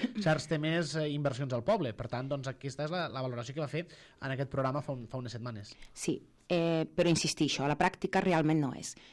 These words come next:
Speaker 2: Mira, jo m'he trobat, eh, i, i parlarem tota la franquesa del món i amb lo cor a la mà. És molt bonic ser regidor, estar vestit amb un traje, detrás de la taula, però també és molt bonic ser regidor i sortir al carrer quan algú té un problema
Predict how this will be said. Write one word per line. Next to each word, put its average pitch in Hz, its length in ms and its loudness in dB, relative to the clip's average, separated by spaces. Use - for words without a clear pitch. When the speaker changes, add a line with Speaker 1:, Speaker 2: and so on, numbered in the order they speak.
Speaker 2:
Mira, 151 240 4
jo 170 100 4
m'he 226 80 6
trobat, 185 460 2
eh, 143 640 2
i, 156 240 0
i 156 80 4
parlarem 156 400 6
tota 175 240 6
la 170 80 4
franquesa 165 400 6
del 160 140 8
món 196 160 10
i - 20 8
amb 165 140 6
lo 143 80 0
cor 143 100 2
a 131 80 2
la 127 80 0
mà. 120 160 -4
És 196 140 6
molt 202 160 10
bonic 165 280 4
ser 165 120 2
regidor, 160 460 4
estar 160 240 2
vestit 151 300 0
amb 147 100 2
un 165 140 4
traje, 214 380 2
detrás 160 320 2
de 143 80 4
la 135 80 0
taula, 170 380 2
però 180 160 6
també 175 240 6
és 208 80 4
molt 190 160 8
bonic 175 240 4
ser 165 80 2
regidor 156 480 2
i 170 80 2
sortir 165 300 4
al - 80 -2
carrer 170 240 4
quan 156 160 4
algú 160 160 6
té 269 80 6
un 254 80 10
problema 180 460 6